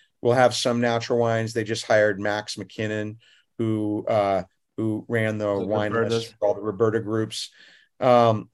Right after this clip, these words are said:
Speaker 1: work with the Four Horsemen, which is great. Um, out on the West Coast, um, I work, oh, I also work with a restaurant, One White Street, which is a really interesting restaurant down in Tribeca. The chef worked at Frenchie in Paris.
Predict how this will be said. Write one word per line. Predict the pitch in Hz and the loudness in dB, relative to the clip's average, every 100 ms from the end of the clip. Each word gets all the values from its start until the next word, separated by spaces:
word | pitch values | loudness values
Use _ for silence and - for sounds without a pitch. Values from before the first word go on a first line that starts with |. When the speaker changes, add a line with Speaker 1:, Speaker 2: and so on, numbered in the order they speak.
| - | -4
Speaker 1:
work | 123 117 | -2 0
with | 120 | -2
the | 117 | -4
Four | - 127 | 2 4
Horsemen, | 117 123 120 135 127 127 127 _ _ _ _ | 6 6 4 0 -2 -2 -8 _ _ _ _
which | - 113 117 | -10 -8 -6
is | 110 | 2
great. | 127 117 117 117 - _ _ _ | 6 8 6 2 -10 _ _ _
Um, | 123 117 110 104 95 - _ _ _ - | -2 2 2 0 -4 -12 _ _ _ 0
out | 131 131 131 | 6 6 6
on | 131 | 4
the | 127 | 2
West | 120 135 131 | 4 4 4
Coast, | - 143 131 127 - - - | 2 6 6 4 -4 -12 -8
um, | 123 117 117 110 107 - | -4 0 0 -2 -4 -2
I | 120 | 0
work, | 117 123 117 - - | 2 2 0 0 6
oh, | 123 | 6
I | 117 131 127 | 6 4 2
also | 131 127 135 | 2 0 0
work | 123 117 | 0 0
with | 120 117 | 0 2
a | 113 | 2
restaurant, | 110 117 - 113 117 | 2 0 0 -4 -2
One | 120 123 | -2 0
White | 113 117 123 | 2 0 0
Street, | - - 143 147 147 _ _ _ _ | -4 -2 0 2 0 _ _ _ _
which | - 117 | -6 -4
is | 120 | -2
a | 120 | 0
really | 117 123 127 123 120 | 2 2 4 2 2
interesting | 113 120 - 120 | -2 -4 -4 -2
restaurant | 117 117 - 120 117 120 | 0 0 0 0 0 0
down | 113 110 | 0 0
in | |
Tribeca. | 110 - 113 113 110 120 113 110 - _ _ _ _ | 0 2 4 4 2 4 4 2 -2 _ _ _ _
The | 123 | -8
chef | - 135 127 120 | 0 4 4 4
worked | 127 123 117 | 2 0 0
at | - | -8
Frenchie | - 123 120 117 120 | -4 -4 -2 -2 -2
in | 113 101 | -2 -2
Paris. | - 110 110 110 104 - | 0 4 4 4 0 -6